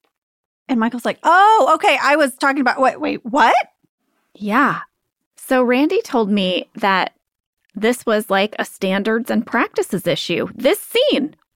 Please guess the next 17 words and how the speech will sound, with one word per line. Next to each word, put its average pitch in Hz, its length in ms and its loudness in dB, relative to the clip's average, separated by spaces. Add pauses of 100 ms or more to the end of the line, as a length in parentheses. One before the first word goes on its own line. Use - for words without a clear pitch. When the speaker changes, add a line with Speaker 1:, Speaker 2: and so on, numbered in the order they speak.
(140)
Speaker 1:
Why? 302 580 -2 (460)
Speaker 2:
That's 247 300 0
what 440 120 2
I 659 280 4
asked. 175 440 -2 (380)
He 403 240 2
said 226 520 0 (360)
that 240 260 2
they 247 380 2
wanted 247 320 0
us 226 300 -2
to 294 120 -4
create 226 500 0
a 220 60 -6
fictitious - 880 -4
news 269 420 0
channel. - 560 -4